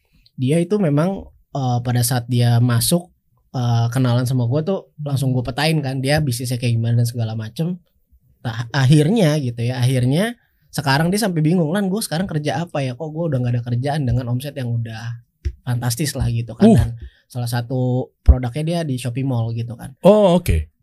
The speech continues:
Speaker 1: Jadi memang, eh, goals gue adalah, eh, memang dari experience gue itu adalah goalsnya adalah membuat bisnis itu tetap efisien dan efektif gitu.
Speaker 2: Hmm, oke. Sampai-sampai dia bingung, "Gue kerja apa?" Berarti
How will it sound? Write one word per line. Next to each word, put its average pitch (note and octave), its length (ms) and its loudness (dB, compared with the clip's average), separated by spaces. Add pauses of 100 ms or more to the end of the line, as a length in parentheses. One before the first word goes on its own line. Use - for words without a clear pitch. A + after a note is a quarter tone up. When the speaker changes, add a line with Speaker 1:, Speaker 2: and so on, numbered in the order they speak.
Speaker 1:
Jadi C3 240 2 (280)
memang, F3 360 0 (300)
eh, C3 580 -2 (100)
goals D3+ 300 0
gue F3 180 0
adalah, G3 380 2 (240)
eh, B2 480 -4
memang E3+ 260 2
dari C#3 160 2
experience C3 340 -2
gue C3 220 -2
itu F3+ 140 -2
adalah E3 360 0
goalsnya D3 400 -2
adalah C#3 220 -2
membuat B2 580 0
bisnis C3 440 -2
itu E3 340 -4
tetap C3+ 280 -12
efisien C3 420 -8
dan B2+ 120 -4
efektif A#2+ 480 -6
gitu. A#2+ 300 -10
Speaker 2:
Hmm, E3+ 300 4
oke. D#3+ 240 4
Sampai-sampai C#3+ 440 4
dia G#3+ 120 4
bingung, F3+ 560 2
"Gue C3 180 6
kerja A#2+ 320 4
apa?" D3+ 140 0
Berarti A#2 480 2